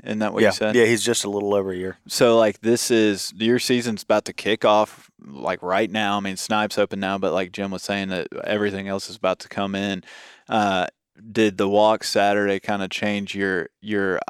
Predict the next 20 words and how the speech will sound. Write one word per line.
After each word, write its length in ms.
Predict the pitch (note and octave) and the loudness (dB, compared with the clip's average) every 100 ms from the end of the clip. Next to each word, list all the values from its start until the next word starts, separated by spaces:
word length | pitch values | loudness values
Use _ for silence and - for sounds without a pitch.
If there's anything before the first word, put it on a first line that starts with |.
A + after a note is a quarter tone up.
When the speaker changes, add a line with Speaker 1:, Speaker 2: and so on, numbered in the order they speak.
| - | -4
Speaker 1:
idea 440 | G2+ G#2+ G2+ G#2 G2+ | 0 0 2 2 2
of 100 | F#2+ | 0
what 180 | G2+ F2+ | -2 0
you 140 | G2+ | -2
were 100 | G2 | -2
wanting 320 | G2 G2+ G2 | -2 -4 -6
to 60 | F#2+ | -4
do 180 | G2 F#2+ | -2 -2
with 100 | F2+ | -4
Cowboy 460 | - F#2+ F#2+ G2 | -2 0 0 0
to 100 | F#2 | -2
develop 580 | F2 F#2 G#2 G#2 G2+ - | -6 -4 2 4 4 0
him 360 | G#2 G2+ F#2+ - | -6 -8 -10 -10
in 280 | G#2 G2+ G2 | -8 -6 -4
this 220 | F#2+ F#2 | -4 -4
season? 540 | - - A2 F#2+ F2+ | -6 -2 -2 -2 -8
Because 480 | F2+ - F#2 - - _ - | -8 -4 -4 -6 -14 _ -6
th-, 160 | E2+ | -6
he's 220 | F#2 G#2 | -4 -2
at 180 | G#2+ G#2+ | 0 0